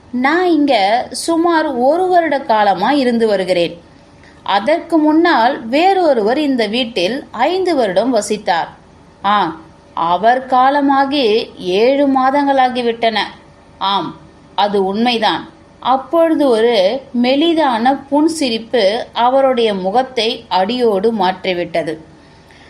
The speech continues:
"நீங்கள் என்னை நம்ப மாட்டீர்கள்.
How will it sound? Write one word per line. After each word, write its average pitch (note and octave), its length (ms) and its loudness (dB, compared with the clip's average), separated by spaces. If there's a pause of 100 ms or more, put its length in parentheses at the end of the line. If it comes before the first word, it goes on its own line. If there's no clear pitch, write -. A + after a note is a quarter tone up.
(540)
"நீங்கள் D#4 440 4
என்னை A#3+ 320 0
நம்ப A3+ 480 0
மாட்டீர்கள். G3+ 560 -2